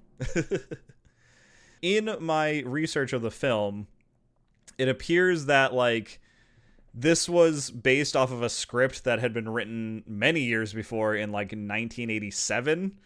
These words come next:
You know, a script that was made before even the show existed. And it passed from, like, director to director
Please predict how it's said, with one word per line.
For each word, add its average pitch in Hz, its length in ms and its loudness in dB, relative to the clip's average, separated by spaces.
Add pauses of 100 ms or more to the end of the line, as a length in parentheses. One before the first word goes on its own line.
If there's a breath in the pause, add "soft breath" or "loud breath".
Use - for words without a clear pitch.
(440 soft breath)
You 120 140 0
know, 104 160 2
a 120 140 -2
script 175 260 2
that 151 160 4
was 131 220 -2
made 127 240 2
before 127 280 0
even 117 440 -2
the 110 100 -2
show 113 640 2
existed. 104 720 -6 (800 soft breath)
And 117 460 2
it 127 180 0
passed 147 480 2
from, 143 180 -2
like, 120 480 0 (240)
director 117 520 0
to 123 160 -6
director 131 720 -2